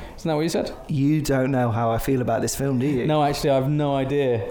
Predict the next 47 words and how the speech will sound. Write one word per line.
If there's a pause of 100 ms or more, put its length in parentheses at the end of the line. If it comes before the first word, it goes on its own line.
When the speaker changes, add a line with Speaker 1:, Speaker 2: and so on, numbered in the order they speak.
(100)
Speaker 2:
Why
not?
Speaker 1:
Because
all
you
texted
me
was, (420)
"Wow."
Speaker 2:
So,
what
happens
in
Ready
Player
One?
Speaker 1:
In
Ready
Player
One,
we
follow
a
lad
by
the
name
of
Wade
Watts
and
his
quest
to
find
the
three
Easter
egg
keys
that
have
been
left
in
the
Oasis,